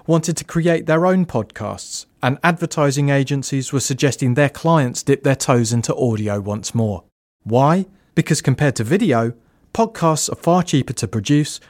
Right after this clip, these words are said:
can reach a wider audience over a longer life cycle, and have a far greater level of audience engagement. In all my time working in audio,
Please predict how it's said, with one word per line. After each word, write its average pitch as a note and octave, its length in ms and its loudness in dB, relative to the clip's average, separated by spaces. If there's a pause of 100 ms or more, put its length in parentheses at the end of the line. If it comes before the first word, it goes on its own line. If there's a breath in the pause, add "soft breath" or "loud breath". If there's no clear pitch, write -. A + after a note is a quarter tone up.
(140)
can D3+ 140 0
reach C#3+ 200 -2
a A#2+ 60 0
wider E3 360 0
audience C3+ 500 0
over A2+ 200 -2
a A2+ 60 0
longer A2+ 300 0
life E3 240 2
cycle, C#3+ 520 -2 (300 soft breath)
and F3 140 2
have F3+ 160 2
a F#3 40 0
far F#3 300 2
greater C#3+ 380 2
level A#2+ 400 0
of C3+ 100 -4
audience G#2+ 500 -4
engagement. G#2+ 720 0 (1200)
In D3 120 0
all E3 100 2
my D#3+ 100 0
time D3 360 0
working C3 340 0
in B2+ 100 2
audio, G#2+ 440 -2